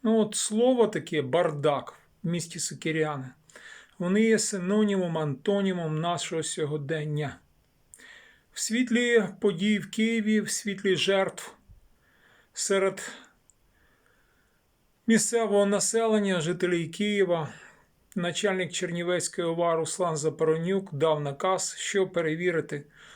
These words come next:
бомбосховища в Чернівецькій області. Усі. Я от сьогодні набрав сторінку нашої місцевої громади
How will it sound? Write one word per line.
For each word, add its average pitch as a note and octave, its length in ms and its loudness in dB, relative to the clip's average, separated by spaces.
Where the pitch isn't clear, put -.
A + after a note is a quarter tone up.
бомбосховища E3 1000 0
в - 40 -18
Чернівецькій D#3 720 -4
області. D3+ 500 -4
Усі. F#3 640 -2
Я A3+ 220 4
от A#3 100 2
сьогодні G3 400 0
набрав F3 640 0
сторінку F3 760 -2
нашої D#3+ 500 -2
місцевої D3+ 520 -2
громади F#3+ 600 2